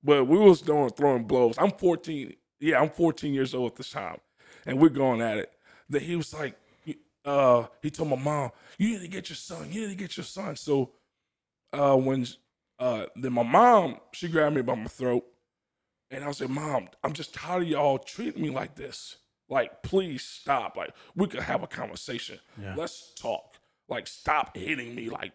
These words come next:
Speaker 1: this is getting old." And, uh, so she did what she always do. She tried to hit me. And like I said, I started playing football. So I learned how to start dodging. So I dodged her. And then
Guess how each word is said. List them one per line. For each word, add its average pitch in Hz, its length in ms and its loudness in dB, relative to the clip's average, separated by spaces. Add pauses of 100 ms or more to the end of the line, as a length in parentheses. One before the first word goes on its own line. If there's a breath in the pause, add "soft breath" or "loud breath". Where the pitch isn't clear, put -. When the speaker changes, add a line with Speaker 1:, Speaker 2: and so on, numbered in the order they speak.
Speaker 1:
this 170 200 -4
is 131 100 -14
getting 139 260 -12
old." 127 420 2 (460 soft breath)
And, 143 220 -2
uh, 113 420 4 (260 soft breath)
so 151 500 2 (340)
she - 200 -8
did 156 200 2
what 156 140 2
she 170 120 2
always 175 340 6
do. 165 440 4
She - 160 -14
tried 156 260 4
to 147 60 -4
hit 139 200 0
me. 135 320 0 (420 soft breath)
And 131 120 -2
like 127 140 2
I 123 40 -4
said, 135 180 -6
I - 40 -4
started 117 280 -8
playing - 180 -4
football. 127 440 4
So 117 380 -4 (120)
I 120 160 -2
learned 120 320 0
how 123 120 -2
to 120 60 -4
start 143 280 -2
dodging. 156 540 6 (260 soft breath)
So - 160 -8
I 113 120 0
dodged 147 540 2
her. 110 240 -6 (420 soft breath)
And 127 160 -4
then 131 140 0